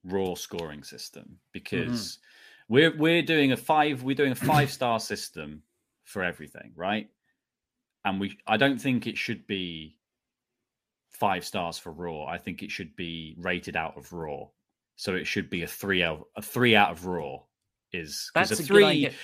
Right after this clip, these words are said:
Speaker 1: 'cause we might give an A E W show a three when it's, like, not amazing, amazing,
Speaker 2: Mm.
Speaker 1: and, but it's a very good wrestling show still. We'll do the same for N X T, but I think with
Speaker 2: Mm.
Speaker 1: Raw, you've got to, we've got to shift the <laughs> scale back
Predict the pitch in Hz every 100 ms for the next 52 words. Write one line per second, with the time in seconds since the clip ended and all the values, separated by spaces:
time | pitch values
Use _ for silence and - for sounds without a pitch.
0 | - - - 165 175 185 208 196 180 165
1 | 160 143 156 147 120 117 95 90 - 113
2 | 110 92 87 90 90 - 95 85 80 -
3 | _ _ _ _ _ _ _ _ - 110
4 | 92 - _ _ _ _ _ _ 104 104
5 | 107 101 90 90 95 101 98 78 69 123
6 | 113 107 85 80 82 - 92 - 90 -
7 | 92 92 90 - 95 90 92 90 - 82
8 | 78 80 71 - 80 98 127 107 117 117
9 | 104 113 104 - 151 101 73 71 _ _
10 | _ - 90 101 123 135 123 90 107 107
11 | 90 90 98 95 104 - - - - 107
12 | 110 - 107 - 110 - - - - -
13 | - - _ - - - 127 -